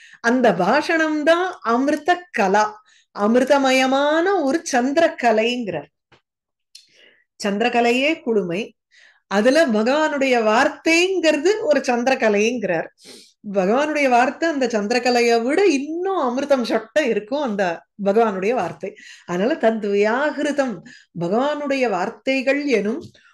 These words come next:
ஒரு அமிர்தமயமான கலா சந்திரகலை,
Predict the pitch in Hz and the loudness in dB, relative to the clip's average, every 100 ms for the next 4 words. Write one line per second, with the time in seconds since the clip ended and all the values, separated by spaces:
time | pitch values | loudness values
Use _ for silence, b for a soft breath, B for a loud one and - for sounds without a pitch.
0 | B 208 233 240 190 196 226 302 320 320 | B 2 4 4 2 -2 0 0 0 0
1 | 302 302 285 269 247 240 359 - - 202 | 0 0 0 0 0 0 -2 -4 -2 0
2 | 214 247 339 349 214 214 226 220 185 165 | 2 2 0 -4 -4 -2 -2 -2 -2 -2
3 | 247 - | -2 -4